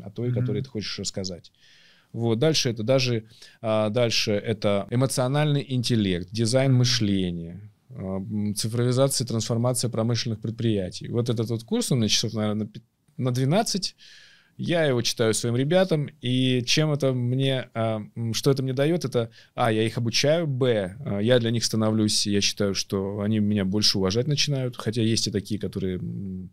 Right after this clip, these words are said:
Speaker 1: можно сказать, что не всем нравится, не сразу заходит. И
Speaker 2: Мгм.
Speaker 1: есть те, которые сначала воспринимают это в штыки, но впоследствии я думаю, что, а,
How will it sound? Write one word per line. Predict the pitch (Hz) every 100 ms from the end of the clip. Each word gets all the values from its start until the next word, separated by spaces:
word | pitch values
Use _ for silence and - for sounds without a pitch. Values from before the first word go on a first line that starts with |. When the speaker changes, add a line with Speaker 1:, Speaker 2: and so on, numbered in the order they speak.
| _
Speaker 1:
можно | 147 175 180
сказать, | 185 170
что | - 147 -
не | 147 175
всем | - 131
нравится, | 123 190 170 -
не | 123
сразу | 143 139
заходит. | 120 120 - 95 90 - 151
И | 117 107 110 110 110
Speaker 2:
Мгм. | 104
Speaker 1:
есть | 107 143 -
те, | 147
которые | 147 117 123 123
сначала | 117 117 139 135
воспринимают | 113 113 113 113
это | 101 101
в | -
штыки, | - - - 107 123 180 185 _ - - - -
но | 120 120
впоследствии | - 123 - 156 175 - 120
я | 127
думаю, | 127 120
что, | 113 - 113 110 -
а, | 110 104 98